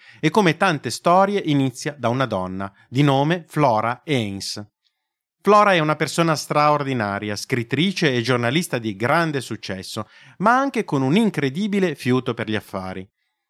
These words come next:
Quando, ad esempio, il suo giornale, il San Francisco Chronicle, la manda a Virgin Valley,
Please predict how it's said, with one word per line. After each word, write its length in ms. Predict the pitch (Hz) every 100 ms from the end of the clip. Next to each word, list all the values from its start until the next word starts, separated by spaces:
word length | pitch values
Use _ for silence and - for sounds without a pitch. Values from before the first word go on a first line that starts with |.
| _
Quando, 280 | - 170 202
ad 80 | 160
esempio, 400 | 147 156 160 147
il 80 | 131
suo 160 | 147
giornale, 580 | 131 139 147 131 113 110
il 240 | 117 101
San 280 | 95 - 135
Francisco 520 | 143 127 - 139 -
Chronicle, 680 | 113 131 120 104 - 104 104 - - -
la 140 | 120
manda 400 | 123 175 202 156 107
a 100 | 101
Virgin 420 | 110 175 160 160
Valley, 580 | 151 135 131 127 139